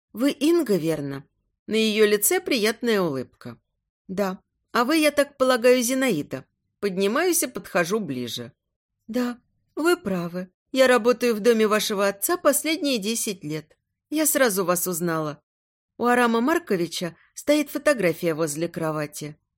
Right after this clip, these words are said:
И имя мое там написано». Хмыкаю беззлобно. «Нет, женщина не тушуется. Но прислуга очень любит делиться сплетнями друг с другом». «Что ж, неудивительно. Вы сейчас здесь одна живете?»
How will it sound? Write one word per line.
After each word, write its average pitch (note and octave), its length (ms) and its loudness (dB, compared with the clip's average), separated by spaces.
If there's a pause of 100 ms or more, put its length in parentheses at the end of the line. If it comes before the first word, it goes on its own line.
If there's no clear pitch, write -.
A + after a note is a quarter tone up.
И D#4 240 4
имя F4+ 180 4
мое G3+ 320 4
там E3+ 300 0
написано». E3 680 -4 (320)
Хмыкаю F3 560 0
беззлобно. D3+ 880 -4 (360)
«Нет, A3 580 0 (340)
женщина B3+ 540 -2
не A3+ 160 0
тушуется. C#3 800 -6 (320)
Но B3+ 140 -2
прислуга C4+ 500 0
очень D#4+ 420 0
любит F#3+ 300 0
делиться G3+ 400 0
сплетнями D3+ 600 -2
друг D3 280 -10
с - 80 -8
другом». C3+ 560 -8 (320)
«Что - 320 -6
ж, - 200 -12 (320)
неудивительно. G3 1120 -2 (360)
Вы C4 140 -2
сейчас B3+ 420 0
здесь A3+ 340 -2
одна C4 300 0
живете?» D#3 600 -4